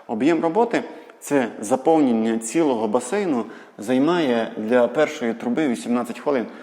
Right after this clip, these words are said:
Нам потрібно одиницю поділити на вісімнадцять, і ми дізнаємося продуктивність праці тоді першої труби. Ну що ж, записуємо тоді перша дія. Перше завдання, перша дія. Отже, якщо ми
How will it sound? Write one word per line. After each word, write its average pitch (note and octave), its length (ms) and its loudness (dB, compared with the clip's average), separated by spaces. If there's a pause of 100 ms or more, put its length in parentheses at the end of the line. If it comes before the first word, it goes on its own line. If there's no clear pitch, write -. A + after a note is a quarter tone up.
(200)
Нам B2+ 160 0
потрібно B2 400 0
одиницю B2+ 420 0
поділити A#2+ 400 -2
на A2+ 60 -2
вісімнадцять, B2+ 500 -4
і B2 40 -2
ми A2+ 100 0
дізнаємося C3+ 520 -4
продуктивність G#2+ 600 -6
праці C3 320 -2
тоді A2+ 380 -4 (420)
першої A#2+ 420 -2
труби. B2 300 -2 (680)
Ну - 80 -8
що A#2+ 220 0
ж, A#2 220 -4
записуємо A#2 540 0
тоді A#2 540 0 (160)
перша C3+ 460 0
дія. E3 340 -2 (1700)
Перше A#2 280 -4
завдання, A2 440 0
перша A2+ 320 -4
дія. D#3+ 300 0 (960)
Отже, A#2 380 2
якщо A#2 400 0
ми A2+ 260 0